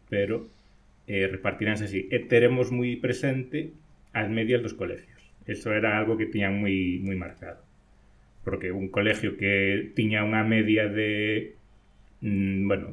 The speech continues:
eh, de seis e pico, pois que seguira ca mesma media,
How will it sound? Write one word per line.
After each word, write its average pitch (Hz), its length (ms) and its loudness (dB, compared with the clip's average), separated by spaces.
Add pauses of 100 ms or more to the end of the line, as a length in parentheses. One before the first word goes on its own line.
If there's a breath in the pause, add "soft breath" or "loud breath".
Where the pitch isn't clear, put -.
eh, 90 240 -4
de 85 160 -6
seis 110 640 4
e 107 80 0
pico, - 480 2 (460 soft breath)
pois 98 180 0
que - 140 -4
seguira 110 400 4
ca 110 100 6
mesma 113 300 2
media, 120 500 2